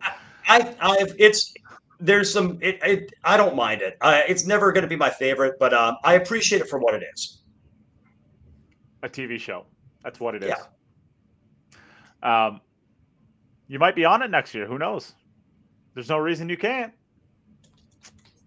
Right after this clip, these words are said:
Speaker 2: Okay. Anyways, um, so I guess, Mike, you're gonna be on site with me. Uh, what are you going to be looking for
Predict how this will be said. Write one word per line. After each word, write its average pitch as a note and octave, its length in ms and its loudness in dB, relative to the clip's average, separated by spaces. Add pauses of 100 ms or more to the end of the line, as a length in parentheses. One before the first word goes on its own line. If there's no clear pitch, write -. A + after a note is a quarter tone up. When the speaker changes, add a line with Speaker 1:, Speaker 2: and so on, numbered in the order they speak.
(1400)
Speaker 2:
Okay. D3 180 2
Anyways, C#3+ 400 -2 (520)
um, D3 380 8
so E3+ 500 6
I F3+ 80 6
guess, E3+ 200 2
Mike, F#3 240 6
you're F3+ 100 2
gonna F3+ 140 0
be E3+ 120 4
on E3 120 8
site E3 260 2
with C#3+ 180 -8
me. D3 320 -8
Uh, C3+ 240 -6
what C#3+ 220 -10
are G#3+ 60 -8
you F3 160 -10
going E3+ 220 -10
to D3+ 60 -10
be C3+ 100 -4
looking C#3 280 -6
for A#2 400 -6